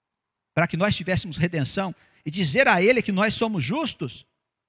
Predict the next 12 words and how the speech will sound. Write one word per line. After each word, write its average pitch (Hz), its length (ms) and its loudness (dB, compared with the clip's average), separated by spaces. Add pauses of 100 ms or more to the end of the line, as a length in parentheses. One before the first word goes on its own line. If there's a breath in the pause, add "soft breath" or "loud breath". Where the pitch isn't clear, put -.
(520)
Paulo 220 260 -2
diz, 185 320 -4
olha, 208 220 -2
irmãos, 123 500 -4 (1900)
Deus, - 560 0 (280)
ele 208 220 -2
cobriu-nos 247 1200 0 (300)
com 233 360 -4 (260)
o 190 100 -8
manto 180 540 -4 (640)
da 170 460 -2
imperfeição, 220 1120 -4